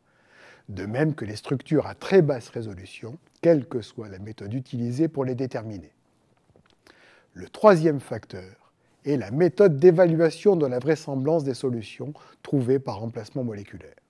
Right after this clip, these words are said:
Pour voir cela, revenons à la fenêtre d'accueil de C C P quatre que vous connaissez déjà.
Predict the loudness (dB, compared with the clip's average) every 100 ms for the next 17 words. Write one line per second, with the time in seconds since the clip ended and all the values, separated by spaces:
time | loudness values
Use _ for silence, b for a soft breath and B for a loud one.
0 | _ _ _ _ 0 2 2 0 -4 -4
1 | -6 -14 _ _ _ _ -2 6 6 6
2 | 4 2 0 -2 -2 -2 -2 -4 -6 -6
3 | 0 0 0 -2 -8 -12 -10 -4 0 0
4 | 0 -4 -4 -6 -6 -10 -12 -12 -16